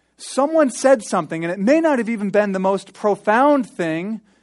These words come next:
to ever come out of someone's mouth, but it was just so spot on for that moment.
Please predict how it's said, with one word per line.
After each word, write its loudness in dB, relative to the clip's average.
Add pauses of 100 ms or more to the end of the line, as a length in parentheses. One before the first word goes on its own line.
(180)
to -4
ever -2
come -4
out -2
of -14
someone's -8
mouth, -2 (400)
but 4
it 4
was 0
just 0
so 6
spot 4
on 4
for -8
that 2
moment. -6